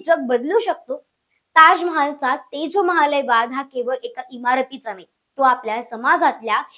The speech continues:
इतिहासाच्या समजुतीचा आरसा आहे. काहींसाठी तो धार्मिक अभिमानाचा मुद्दा आहे, तर काहींसाठी सांस्कृतिक वारशाचं रक्षण.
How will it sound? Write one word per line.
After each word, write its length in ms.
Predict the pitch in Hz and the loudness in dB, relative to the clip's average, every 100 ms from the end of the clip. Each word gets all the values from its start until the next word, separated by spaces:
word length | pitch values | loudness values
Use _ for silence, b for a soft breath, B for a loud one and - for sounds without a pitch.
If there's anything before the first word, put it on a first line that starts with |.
| b - | b -8
इतिहासाच्या 840 | 330 330 403 415 330 269 254 269 | -4 4 4 6 2 0 -2 -4
समजुतीचा 680 | 285 254 262 339 320 247 226 | -4 -6 -4 -4 -6 -6 -4
आरसा 320 | 185 190 - | -4 -6 -18
आहे. 80 | - _ _ b b - | -20 _ _ b b 4
काहींसाठी 640 | 311 339 392 359 330 349 | 4 6 0 0 -2 -2
तो 140 | 339 330 | -4 -4
धार्मिक 440 | 311 302 302 - - | -2 -2 -4 -10 -10
अभिमानाचा 540 | 214 339 381 381 370 | -4 0 2 0 0
मुद्दा 300 | 294 262 220 | -4 -4 -4
आहे, 140 | 233 233 | -4 -6
तर 100 | 254 | -4
काहींसाठी 640 | 226 233 339 339 269 285 294 | -2 -2 -4 -6 -10 -10 -10
सांस्कृतिक 600 | 294 269 269 294 269 339 | -2 -2 -2 -18 -18 -8
वारशाचं 460 | 240 202 202 262 226 | -4 -4 -6 -10 -10
रक्षण. 280 | 190 - | -12 -14